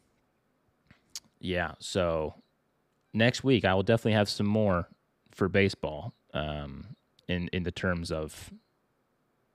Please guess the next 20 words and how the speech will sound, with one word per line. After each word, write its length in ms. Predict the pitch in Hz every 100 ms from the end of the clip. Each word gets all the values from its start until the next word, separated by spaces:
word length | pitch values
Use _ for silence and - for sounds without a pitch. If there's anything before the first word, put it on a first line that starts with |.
| _ _ _
trades 800 | - - 107 101 98 95 92 95
and 260 | 87 82 -
free 340 | - 110 104
agency 960 | 101 98 95 - - 92 90 87 87 -
and 160 | - 87
that 160 | 92
kind 160 | - 90
of 80 | 78
stuff 280 | - 78 -
going 300 | 85 82 82
on. 360 | 85 80 78 - - - - - - _
But, 580 | 95 95 87 80 - - -
um, 460 | 80 78 78 78 107 _ _ - -
way 300 | 87 117 165
too 240 | - 156
early 220 | 127 135
prediction 600 | 127 113 117 - 85 73 - _ _ _ _ _
from 240 | - 101
me 300 | 95 98 78 - _ _ _ -
for 760 | - 107 92 87 82 82 -